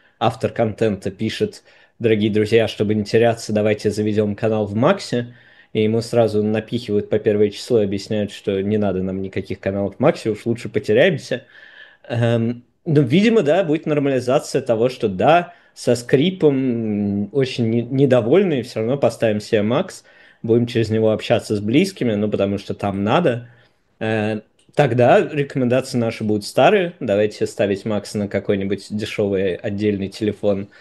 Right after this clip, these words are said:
на котором будет только он, через него общаться с близкими, эм, стараться <laughs> следить за теми людьми, которые действительно пытаются бороться с этими блокировками. То есть я все еще считаю, что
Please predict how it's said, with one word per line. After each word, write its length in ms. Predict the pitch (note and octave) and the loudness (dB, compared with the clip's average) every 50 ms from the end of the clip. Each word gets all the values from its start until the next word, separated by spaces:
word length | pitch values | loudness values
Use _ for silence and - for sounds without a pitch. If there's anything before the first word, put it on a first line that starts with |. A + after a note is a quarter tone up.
| - _ _ _ | -20 _ _ _
на 120 | B2 A2 G2+ | -4 -4 -2
котором 300 | - F#2+ - G2+ G2+ G2+ | -2 -2 -2 -2 0 0
будет 200 | G2+ G2 F#2+ - | 0 0 0 0
только 280 | - G2+ F#2+ F#2+ - G2+ | 0 0 0 0 2 2
он, 320 | G#2 C3 F3+ G#3 G#3 - _ _ _ _ _ | 4 4 4 2 0 -2 _ _ _ _ _
через 240 | - - G#2+ G2+ G2 | -2 0 0 0 0
него 200 | G#2 G#2 G2+ G2+ | 0 0 2 2
общаться 480 | F#2+ - - - G2+ F#2+ - - G#2 F#2+ | 0 0 -2 -2 -2 -2 -2 -4 -8 -6
с 60 | - | -2
близкими, 640 | G2+ A2+ D3 F3+ - - - D#3 D3+ C#3 C#3 C#3+ C#3 - - _ _ _ _ _ _ _ | 0 2 2 2 0 -2 -2 -2 0 0 0 -2 -4 -10 -20 _ _ _ _ _ _ _
эм, 680 | A2 G#2 G2+ G2+ G2 G2 G2 F#2+ F#2+ F#2+ - - - _ _ - | -2 0 0 0 0 -2 -2 -4 -6 -6 -8 -12 -14 _ _ -14
стараться 720 | - - - B2+ G#2+ G2 A#2 A#2+ - - A#2+ G#2 F#2 - _ _ _ _ _ - | -6 -2 0 2 2 2 2 0 2 2 2 2 2 -2 _ _ _ _ _ -4
<laughs> 220 | D3+ A#2 D#3 C3+ C3+ | -2 0 2 0 0
следить 500 | - - F3+ E3 D#3+ C#3+ D#3+ E3+ D3 B2+ | 2 4 4 4 6 4 2 0 2 2
за 120 | C#3 B2+ | 2 2
теми 280 | B2+ - C#3 B2+ B2 A#2+ | 2 2 2 2 2 2
людьми, 320 | A#2+ A#2+ A#2 B2+ B2+ B2 | 2 2 2 0 0 0
которые 560 | B2+ A2 - - A#2 G#2+ G#2 G#2 G2 G2+ - - - - _ - | -2 -2 0 0 2 2 2 2 0 -2 -4 -8 -16 -10 _ 0
действительно 460 | A#2 A#2+ A#2+ B2 C3+ B2 B2+ A#2+ G#2+ | 2 2 2 2 2 0 2 2 0
пытаются 380 | A#2 G#2+ A2+ A2 G#2+ - - | 2 4 4 4 2 2 0
бороться 420 | G2+ G#2+ G#2 A2 D#3 F#3 F#3 F#3 F3 | 0 2 4 4 4 2 2 0 0
с 100 | - D#3+ | 2 2
этими 240 | D3 C#3+ - C#3 B2 | 0 2 0 -2 -2
блокировками. 720 | C3 C3 B2+ - C3 B2 B2 A#2+ A#2+ - G#2+ G#2 G2 F#2+ | -2 -2 0 2 2 2 2 2 0 -4 -6 -6 -6 -4
То 120 | - F#2+ | -4 -4
есть 240 | F2 F2 - - _ _ _ _ _ - | -4 -4 -6 -12 _ _ _ _ _ 0
я 120 | G#2 G#2 | 0 2
все 160 | - - A#2+ C3 | 2 2 2 2
еще 220 | B2+ - - G2+ | 2 0 -2 -4
считаю, 360 | - - - - G2+ G2 F#2+ | -4 -2 0 2 2 2 2
что 360 | F#2+ - - G#2+ G#2 F#2+ F#2+ | 0 0 2 2 2 2 0